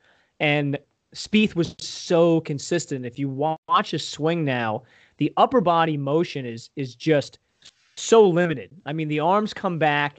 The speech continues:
and then nothing moves until the shoulders, shoulders, excuse me, initiate that movement. He's coming through so on plane, but there's something awry still in that putting stroke. And, and I don't think it's mechanical.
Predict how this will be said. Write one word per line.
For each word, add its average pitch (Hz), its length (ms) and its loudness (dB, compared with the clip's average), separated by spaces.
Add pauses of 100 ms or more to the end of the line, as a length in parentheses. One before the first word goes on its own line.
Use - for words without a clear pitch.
and 143 240 -6
then 143 440 -4
nothing 185 440 0
moves 156 520 0
until 135 180 -6
the 135 60 -2
shoulders, 147 640 0
shoulders, 160 420 2
excuse 131 260 -4
me, 131 120 -6
initiate 135 800 -2 (380)
that 139 160 2
movement. 160 340 2
He's 135 120 -4
coming 180 320 -2
through 143 220 -6
so 233 560 2
on 147 280 -6
plane, 156 680 -4 (440)
but 151 200 -8
there's 147 200 2
something 196 840 -2
awry 143 760 0
still 123 640 -4
in 147 140 -4
that 131 220 -2
putting 147 380 -2
stroke. - 380 -6
And, 131 260 -8
and 127 340 -6 (640)
I 226 120 0
don't 269 280 2
think 262 240 0
it's 170 120 -4
mechanical. 175 720 -6